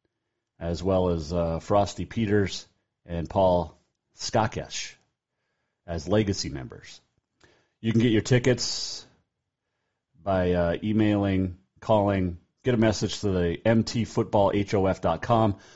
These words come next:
Also, all Montana Universal Athletic stores have tickets for purchase. That, uh, banquet is coming up June twenty-first and twenty-second at the Billings Hotel and Convention Center.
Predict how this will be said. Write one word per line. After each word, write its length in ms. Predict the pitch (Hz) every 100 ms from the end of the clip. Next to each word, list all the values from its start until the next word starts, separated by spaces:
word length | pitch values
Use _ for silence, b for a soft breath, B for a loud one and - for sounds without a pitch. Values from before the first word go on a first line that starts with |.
| B -
Also, 420 | 120 131 143 117
all 260 | - 110 123
Montana 800 | 117 113 107 117 117 107 87 - _ _
Universal 500 | - 101 98 107 -
Athletic 380 | 92 82 110 113
stores 380 | - 98 87 80
have 160 | 92 85
tickets 500 | 95 92 85 - - _ _ _ _ _ _ _ _
for 140 | 95
purchase. 600 | 87 90 76 78 69 - - _ _ _ _ _ _ _
That, 320 | - 78 76 90
uh, 100 | 80
banquet 460 | 85 98 - 101
is 120 | 90
coming 360 | - 110 98 95
up 240 | 98 95 - _ _ _ _ _
June 220 | - 104 90
twenty-first 640 | - 110 101 110 110 -
and 100 | 98
twenty-second 840 | 107 101 - - 131 131 135 123
at 100 | -
the 60 | -
Billings 340 | 104 104 95
Hotel 340 | 104 95 107 98
and 100 | 85
Convention 520 | 85 92 107 104 98
Center. 400 | - 104 101